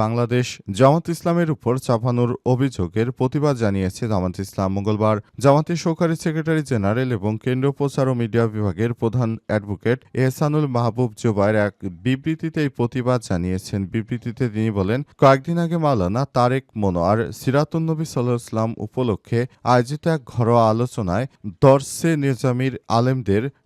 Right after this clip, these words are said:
জড়িয়ে বক্তব্য দিয়েছেন। ওই বক্তব্য সম্পূর্ণ তার নিজস্বের সঙ্গে বাংলাদেশ জামাত ইসলামের কোনো সম্পর্ক নেই। তিনি এরই মধ্যে ওই বক্তব্যের জন্য ক্ষমা চেয়েছেন। এরপরও বক্তব্যের দায় জামাত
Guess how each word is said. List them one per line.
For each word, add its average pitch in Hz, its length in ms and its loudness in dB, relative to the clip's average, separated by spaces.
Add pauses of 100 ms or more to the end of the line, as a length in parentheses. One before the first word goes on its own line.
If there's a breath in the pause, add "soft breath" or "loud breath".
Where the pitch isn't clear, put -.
(160)
জড়িয়ে 117 360 2
বক্তব্য 135 340 -6 (140)
দিয়েছেন। 95 400 -2
ওই 98 60 -2 (100)
বক্তব্য 104 340 -4 (200)
সম্পূর্ণ 110 360 -4 (140)
তার 110 160 2 (260)
নিজস্বের 120 680 -6
সঙ্গে 101 220 -6 (120)
বাংলাদেশ 104 380 -2 (320 soft breath)
জামাত 135 380 4
ইসলামের 156 400 -2 (100)
কোনো 95 160 -2 (160)
সম্পর্ক 92 380 -6 (140)
নেই। 92 200 -4
তিনি 113 200 -4 (320 soft breath)
এরই 131 200 2
মধ্যে 156 240 -2 (120)
ওই 107 100 2 (120)
বক্তব্যের 131 500 -4
জন্য 92 160 -4 (160)
ক্ষমা 95 340 -4
চেয়েছেন। 98 360 -8 (200)
এরপরও 95 420 -2 (160)
বক্তব্যের 120 540 -4
দায় 110 180 2 (280)
জামাত 131 280 2